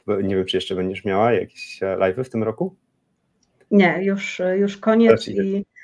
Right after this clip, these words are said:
Speaker 2: tak, ja dzisiaj mam ostatni, e, webinar online <clears throat> i jutro już mam wolne do trzeciego stycznia, także
Speaker 1: Ach.
Speaker 2: odpoczynek.
Speaker 1: Cudownie. No to, to, to ściskam serdecznie i wszystkiego dobrego.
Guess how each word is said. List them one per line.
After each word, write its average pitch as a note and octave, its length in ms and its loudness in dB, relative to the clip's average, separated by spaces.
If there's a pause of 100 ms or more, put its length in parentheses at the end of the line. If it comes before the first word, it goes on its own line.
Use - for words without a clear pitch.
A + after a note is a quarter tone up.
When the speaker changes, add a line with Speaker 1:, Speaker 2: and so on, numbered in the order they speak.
(360)
Speaker 2:
tak, E3+ 320 -2
ja G3 300 2
dzisiaj G3+ 300 -2
mam G3 220 2
ostatni, G3 760 0
e, F#3 340 -2
webinar F#3+ 560 2
online G3 600 2 (300)
<clears throat> A3 300 6
i G3+ 280 0 (200)
jutro G3 240 0
już F#3 140 -4
mam F#3 160 0
wolne F3+ 460 0 (1160)
do F3 380 2
trzeciego G3+ 380 -4
stycznia, - 480 -6
także F#3 580 -4 (360)
Speaker 1:
Ach. E3+ 120 6
Speaker 2:
odpoczynek. - 500 -6 (1000)
Speaker 1:
Cudownie. G2 500 0 (120)
No G#2+ 140 2
to, G#2 520 6
to, A2 460 6
to A2 120 0
ściskam A#2+ 500 0
serdecznie A2+ 640 0
i A2 100 -2
wszystkiego A2+ 440 -6
dobrego. A2+ 540 0